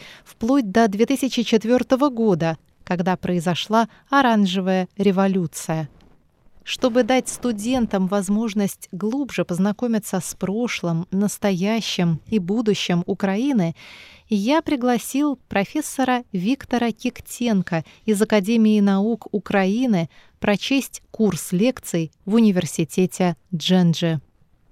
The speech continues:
Профессор Киктенко открыл для меня окно в Украину.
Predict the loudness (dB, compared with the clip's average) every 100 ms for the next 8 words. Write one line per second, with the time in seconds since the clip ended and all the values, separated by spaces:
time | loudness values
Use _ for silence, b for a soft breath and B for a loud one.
0 | _ _ _ _ _ _ -2 -2 0 -4
1 | 0 -4 -2 -8 -4 0 0 0 -2 b
2 | b b -4 -4 -2 2 2 2 2 2
3 | 4 4 2 0 -2 0 2 2 0 -6
4 | -2 0 2 2 2 2